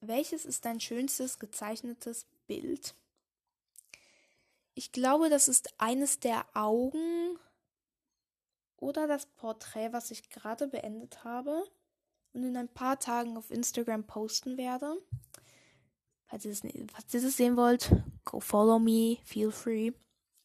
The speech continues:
Und ja, das war diese Podcast-Folge auch schon. Wie gesagt, falls ihr etwas anderes habt als ähm und ja, teilt es mir mit, weil ich weiß nicht, wie ich das in den Griff bekommen soll.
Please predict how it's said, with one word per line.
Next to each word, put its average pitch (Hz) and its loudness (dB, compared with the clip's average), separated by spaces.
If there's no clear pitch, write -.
Und 214 -8
ja, 214 -10
das - -10
war 240 -2
diese 247 -4
Podcast-Folge 214 -10
auch 220 -8
schon. 226 -6
Wie 269 -10
gesagt, 220 -2
falls 339 -2
ihr 320 -4
etwas 294 -2
anderes 262 0
habt 247 -6
als 220 -2
ähm 214 -4
und 202 -10
ja, 262 -4
teilt 269 2
es 285 -2
mir 277 -2
mit, 254 -4
weil 208 0
ich 240 -4
weiß 226 2
nicht, 247 0
wie - 2
ich 320 0
das 302 2
in 294 2
den 285 2
Griff 254 -2
bekommen 240 -4
soll. 240 0